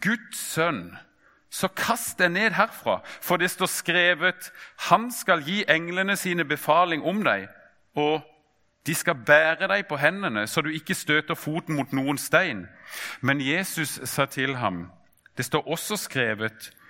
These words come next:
du skal ikke sette Herren din Gud på prøve.» Så tok djevelen ham med seg opp på et meget høyt fjell, og viste ham alle verdens riker og deres herlighet, og sa, «Alt dette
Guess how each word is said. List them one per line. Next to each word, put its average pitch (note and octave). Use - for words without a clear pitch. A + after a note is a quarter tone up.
du C3
skal E3
ikke D#3
sette -
Herren C3+
din B2
Gud B2+
på B2
prøve.» A#2
Så F#3
tok E3
djevelen C3
ham B2+
med B2
seg A2+
opp B2+
på -
et -
meget D3
høyt C3
fjell, G2
og A2
viste D#3
ham D#3+
alle E3+
verdens D3
riker C3
og B2
deres A#2+
herlighet, A2
og B2+
sa, C3
«Alt -
dette D3